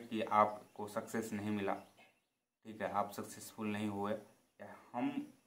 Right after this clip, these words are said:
हम क्या बोलेंगे आपको? ये थोड़ी हम बोल सकते हैं कि आप successful नहीं हैं। किसी को, इंसान को आप नहीं, आप खुद किसी भी इंसान को successful है कि नहीं है, ये आप नहीं बोल सकते हैं,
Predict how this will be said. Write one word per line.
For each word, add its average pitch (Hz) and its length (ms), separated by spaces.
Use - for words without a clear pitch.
हम 120 140
क्या 120 120
बोलेंगे 95 320
आपको? 104 300
ये 113 200
थोड़ी 120 200
हम 135 160
बोल 104 160
सकते 104 280
हैं 110 120
कि 101 100
आप 98 120
successful 101 520
नहीं 95 240
हैं। - 360
किसी 156 220
को, 151 140
इंसान 127 520
को 123 120
आप 117 200
नहीं, 110 220
आप - 260
खुद 131 200
किसी 120 160
भी 127 100
इंसान 120 320
को 117 140
successful 113 800
है 113 280
कि 110 180
नहीं 107 240
है, 127 200
ये 110 300
आप 107 160
नहीं 104 160
बोल 95 180
सकते - 320
हैं, - 80